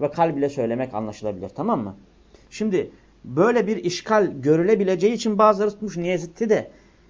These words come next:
ilave etmiş ki ziyade bir beyan olsun. Tamam mı ahi? Ne olsun?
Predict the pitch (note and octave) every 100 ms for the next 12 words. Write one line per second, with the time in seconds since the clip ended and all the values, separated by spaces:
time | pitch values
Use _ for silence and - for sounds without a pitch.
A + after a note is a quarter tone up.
0 | _ _ _ _ C#3 C#3 C#3 D#3+ F3+ G3+
1 | G#3 - D3 C#3+ D3+ D3+ F3+ F3 B2+ B2
2 | B2+ G#2 G2 F#2+ - _ - F3+ E3 G#2+
3 | - - _ _ _ _ _ _ _ _
4 | G#2 - - C#3 D#3+ D3+ F#3 D3+ A2+